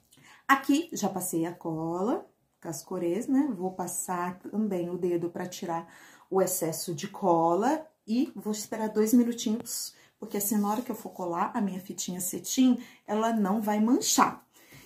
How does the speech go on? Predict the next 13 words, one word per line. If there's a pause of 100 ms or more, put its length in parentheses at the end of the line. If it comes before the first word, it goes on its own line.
(120)
Enquanto
eu
espero
aqui
os
dois
minutinhos,
eu
vou
usar
essa
xuxinha
aqui,